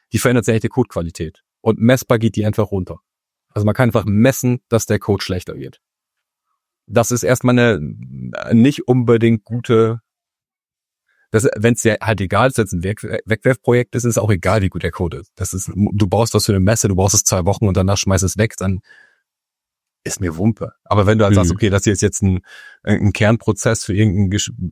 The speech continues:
Speaker 1: für irgendein Unternehmen", dann darf der halt nicht mal eben so nach zwei Wochen zusammenfallen, sondern da muss der halt dauerhaft laufen. Und der
Speaker 2: Mhm.
Speaker 1: darf halt auch keine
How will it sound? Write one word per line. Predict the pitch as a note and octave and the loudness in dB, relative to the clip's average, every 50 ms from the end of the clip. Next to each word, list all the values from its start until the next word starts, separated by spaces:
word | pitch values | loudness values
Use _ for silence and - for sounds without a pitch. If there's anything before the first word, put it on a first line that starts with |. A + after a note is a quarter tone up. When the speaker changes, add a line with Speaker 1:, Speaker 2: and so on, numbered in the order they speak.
| _ _ _ | _ _ _
Speaker 1:
für | - - - G#2 | -12 -4 0 4
irgendein | F#2+ G#2+ G#2+ - G2+ | 4 4 4 4 2
Unternehmen", | G2 G2 - G2+ F#2 F#2+ F#2+ A2 B2+ C3+ C#3+ D3 - _ _ _ | 2 2 2 2 2 4 4 4 4 4 2 0 -2 _ _ _
dann | - G2 G2+ G#2 G#2+ F#2+ | -2 0 2 2 2 2
darf | G#2 A2 - - | 2 0 0 0
der | - G2+ | -2 0
halt | G2+ F#2+ - | 0 -2 -2
nicht | A#2 B2+ - - | -2 -4 -4 -2
mal | G2 F#2 | -4 -4
eben | - - G2 F#2 G2 | -4 -2 -2 -2 -2
so | E2 F2+ F#2+ F#2 | 0 0 0 0
nach | F2+ F#2 E2+ - | 0 -4 -4 -4
zwei | - G2 F#2+ F2+ | -4 -4 -4 -4
Wochen | F2+ - F#2 | -4 -6 -8
zusammenfallen, | - - F#2+ E2+ F#2 F#2+ G2 F2+ - - F#2+ F2+ E2+ E2+ F2 | -8 -6 -4 -2 -2 -2 -2 -4 -4 -4 -4 -2 -2 -4 -4
sondern | E2+ F2+ F#2 F#2 E2+ | -4 -4 -4 -4 -4
da | - | -4
muss | F#2 F#2 F#2 - | -4 -6 -6 -4
der | - G2 | -4 -2
halt | F2+ G2+ F#2+ - | -2 -2 -2 0
dauerhaft | G2+ G#2+ G2+ G2 G#2 - - | 2 2 2 2 0 0 0
laufen. | G#2+ G#2+ B2 B2+ B2 - F#2 | 0 2 2 2 0 -2 -6
Und | F2 G2 | 0 2
der | F#2 F2+ F2 E2+ | 2 4 4 4
Speaker 2:
Mhm. | F2 | 2
Speaker 1:
darf | F#2 F2+ - | 0 0 -4
halt | G2 E2+ | -6 -6
auch | F2 - - | -6 -10 -4
keine | - G2 G2 G2 F#2+ G2 | -4 -2 -2 -2 -4 -6